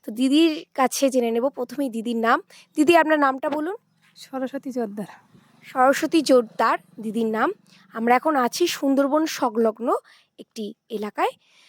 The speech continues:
Speaker 1: তো দিদি, আপনি কি ধরনের ধান চাষ প্রধানত করেন?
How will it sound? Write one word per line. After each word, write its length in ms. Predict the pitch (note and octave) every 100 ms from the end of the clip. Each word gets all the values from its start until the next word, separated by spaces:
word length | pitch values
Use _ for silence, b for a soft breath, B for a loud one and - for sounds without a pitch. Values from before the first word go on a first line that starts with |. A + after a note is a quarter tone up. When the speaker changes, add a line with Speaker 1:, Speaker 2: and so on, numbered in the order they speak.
| _ -
Speaker 1:
তো 260 | A3 A3+ -
দিদি, 260 | C4 F4 G#4
আপনি 220 | E4 F4
কি 220 | - E4
ধরনের 320 | E4 F4+ G4
ধান 240 | D4+ E4 E4
চাষ 300 | F4+ E4+ -
প্রধানত 500 | - C#4+ E4 E4 D#4+
করেন? 380 | B3+ G#3+ F#3